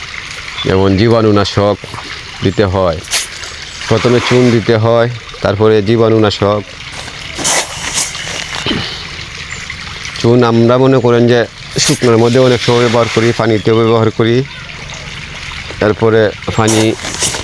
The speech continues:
সরবরাহ করে, পুকুরে পানি, পর্যাপ্ত পানি হইলে জীব-, জীবাণুনাশক ব্যবহার করি। এরপরে গ্যাসের ডোজ করতে হয়, যেটা বিভিন্ন কোম্পানির আছে,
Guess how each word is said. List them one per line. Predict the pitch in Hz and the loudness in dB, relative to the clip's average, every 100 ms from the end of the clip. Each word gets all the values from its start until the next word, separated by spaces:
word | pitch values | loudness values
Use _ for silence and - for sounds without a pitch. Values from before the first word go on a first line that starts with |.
| - - - - - - - - - - | -10 -8 -8 -8 -12 -12 -14 -12 -12 -2
সরবরাহ | 123 127 123 117 110 107 | 2 4 4 4 2 2
করে, | 120 117 123 | 2 2 2
পুকুরে | 113 113 113 | 0 2 2
পানি, | 113 113 107 | 4 4 2
পর্যাপ্ত | - 113 120 123 113 | 2 2 2 0 0
পানি | 113 113 | 2 4
হইলে | 101 107 110 | 4 2 2
জীব-, | 113 110 107 | 2 0 2
জীবাণুনাশক | 113 123 117 107 104 | 4 4 4 2 2
ব্যবহার | 98 110 110 107 | 2 4 4 2
করি। | 110 113 127 123 - - - - - - - - - - | 2 2 0 -2 -12 -16 -14 -14 -16 -16 -16 -14 -14 -4
এরপরে | 90 98 110 107 107 95 - - - - - - - - - - - - - - | 0 0 2 4 4 0 -4 -12 -12 -10 -6 -2 -2 -4 -10 -10 -6 -6 -6 -2
গ্যাসের | - 120 127 117 98 | 0 2 2 2 4
ডোজ | 120 135 127 - - - - - - | 4 4 2 -4 -10 -14 -14 -8 -2
করতে | 110 - | -2 0
হয়, | 120 117 | 2 4
যেটা | 113 110 98 - - - - - - - - - - - - - - - - - - | 4 4 2 -2 -12 -12 -12 -12 -12 -12 -12 -12 -10 -10 -10 -10 -8 -4 -2 -4 -2
বিভিন্ন | 110 113 117 117 113 107 | 2 4 6 6 4 4
কোম্পানির | 117 110 107 110 107 | 2 2 4 4 4
আছে, | 98 101 | 2 2